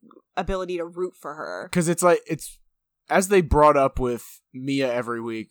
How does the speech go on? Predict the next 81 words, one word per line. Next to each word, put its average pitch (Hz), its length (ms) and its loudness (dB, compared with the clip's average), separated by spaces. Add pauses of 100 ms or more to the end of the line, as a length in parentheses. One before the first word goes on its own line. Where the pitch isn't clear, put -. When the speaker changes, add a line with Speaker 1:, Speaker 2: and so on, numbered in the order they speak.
Speaker 2:
Brett's 127 220 -2
like, 90 160 -16
"You 147 80 -10
know 226 140 0
what? 208 180 -4
I 139 60 -12
still 233 260 4
haven't 185 340 -4
just 165 220 -6
connected 139 580 -6
yet," 123 240 -2 (320)
and 147 140 -4
this 147 160 -4
and 151 80 -4
that. 143 160 0
But 139 200 -4
Jess 160 300 0
is 170 140 -4
concerned. 127 400 -8
Brett 202 200 4
never 127 200 -6
says - 260 -8
it. - 120 -16 (420)
But 127 160 -6
Jess 214 340 2
is 165 140 -2
concerned 127 460 -6
is 120 120 -10
like, 127 300 -10
you 139 80 -10
know, 120 140 -6
"Sometimes 208 540 -6
we 135 80 -8
don't 110 180 -10
talk 156 260 -2
too 151 140 -10
much," 147 500 -4
or, 123 80 -4
Speaker 1:
I 113 140 -6
mean, 113 60 -8 (200)
it's 539 220 -2
Speaker 2:
like, 143 100 2
Speaker 1:
gotta 480 60 8
Speaker 2:
"I - 40 8
don't - 80 6
Speaker 1:
be 240 80 2
Speaker 2:
feel - 80 4
like - 80 4
Speaker 1:
hard. - 220 8
Speaker 2:
I've 165 80 4
connected." 165 280 2
They've 180 140 2
been 254 140 -2
on 156 100 0
a - 20 -6
few 127 160 -10
dates 135 320 0
Speaker 1:
But 508 60 8
Speaker 2:
now 554 80 6
Speaker 1:
also, 640 40 -4
Speaker 2:
and 587 80 0
stuff, 571 260 2
Speaker 1:
it's - 100 -2
like, - 100 -8
Speaker 2:
but - 20 -18 (100)
Speaker 1:
how 392 140 -4
the 571 80 -6 (140)
Speaker 2:
'cause 302 120 4
Speaker 1:
fuck - 40 6
Speaker 2:
she's, 175 120 -2
what, 143 120 -4
Speaker 1:
could 427 240 2
they 403 140 4
connect? 277 420 2
Speaker 2:
22? 269 280 -6
Speaker 1:
Right, 466 240 4
like, 359 100 -8
she's 453 180 0
half 427 320 0
his 453 140 -2
age. 403 340 -4